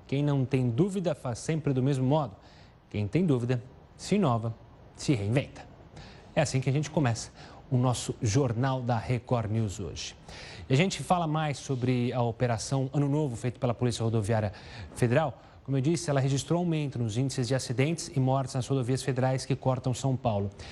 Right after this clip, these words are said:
Isso, comparando com os dados do ano anterior, foram registrados quarenta e sete acidentes e duas mortes nas rodovias entre meia-noite do dia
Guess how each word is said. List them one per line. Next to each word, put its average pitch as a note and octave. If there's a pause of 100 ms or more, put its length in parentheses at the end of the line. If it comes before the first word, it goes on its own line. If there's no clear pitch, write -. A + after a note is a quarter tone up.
(300)
Isso, C3+
comparando C#3
com C#3
os A#2
dados B2
do A#2+
ano B2
anterior, A#2+
foram C#3
registrados A#2+
quarenta B2+
e -
sete A#2
acidentes C3+
e B2+
duas A2+
mortes B2
nas A2+
rodovias A#2+
entre C3
meia-noite D#3
do B2
dia A#2